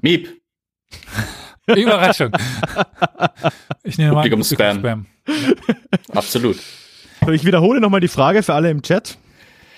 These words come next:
Speaker 3: Es ist das Jahr achtzehnhunderteinundsechzig und, äh, eine Isabella Beaton schreibt einen Hauswirtschaftsbestseller. Darin empfiehlt sie, den Gummihals von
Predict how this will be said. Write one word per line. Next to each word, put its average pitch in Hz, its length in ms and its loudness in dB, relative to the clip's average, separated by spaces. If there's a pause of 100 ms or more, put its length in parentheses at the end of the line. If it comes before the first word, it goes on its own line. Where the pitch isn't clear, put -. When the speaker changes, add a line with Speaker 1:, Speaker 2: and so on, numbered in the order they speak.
(500)
Speaker 3:
Es 139 120 -2
ist 165 140 -4
das 156 120 -2
Jahr 165 300 0
achtzehnhunderteinundsechzig 156 1500 0
und, 98 300 -8
äh, 117 320 -12
eine 139 200 -6
Isabella 165 440 2
Beaton 170 520 -4 (240)
schreibt 113 440 -4
einen 107 300 -8
Hauswirtschaftsbestseller. - 1500 -6 (640)
Darin 190 300 2
empfiehlt 147 400 -2
sie, 180 260 -4
den 139 280 -4
Gummihals 175 640 0
von 117 240 -6